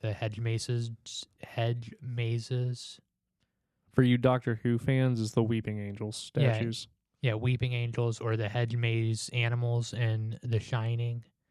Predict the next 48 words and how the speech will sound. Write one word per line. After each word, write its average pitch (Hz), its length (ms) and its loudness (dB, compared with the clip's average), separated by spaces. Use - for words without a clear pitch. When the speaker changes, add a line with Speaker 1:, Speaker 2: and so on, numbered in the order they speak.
Speaker 1:
Like, 113 180 0
I 113 120 0
think 113 200 -4
that's - 240 -6
really 113 280 0
cool. 117 300 -2
That 107 380 -4
type 110 320 -2
of 107 260 -2
movement 113 640 -2
has 117 180 0
always, 107 360 -4
like, 110 160 -6
spooked - 400 -4
me 135 80 0
a 131 80 0
little 135 200 0
bit. 143 300 -2
Speaker 2:
Well, 160 120 4
and 170 80 2
even 170 160 4
the 147 60 4
way 139 120 4
that 123 80 2
they 127 100 4
just 113 200 -2
jump 117 320 4
out 113 220 4
at 107 160 -6
you 110 160 2
and 107 100 -2
start, 117 220 0
like, 113 140 -4
attacking 113 500 -2
you. 107 100 0
It's, 110 140 -2
it's 135 260 2
the 135 100 4
same 156 260 2
reason 127 340 4
that 117 160 0
Condemned 117 600 2
Criminal 117 340 2
Origins 110 760 0
is 123 140 0
a 120 60 4
horror 123 280 2
game. 127 300 0